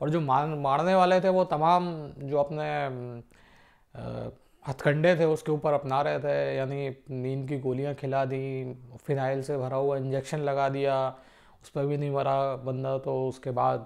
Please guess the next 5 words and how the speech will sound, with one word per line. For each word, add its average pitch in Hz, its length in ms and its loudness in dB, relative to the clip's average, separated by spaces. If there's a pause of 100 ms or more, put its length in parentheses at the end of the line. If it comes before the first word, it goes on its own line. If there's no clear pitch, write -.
फिर 127 440 -2 (840)
उसका 131 680 0 (720)
गला 156 300 2
दबा 156 280 4
दिया, 135 500 0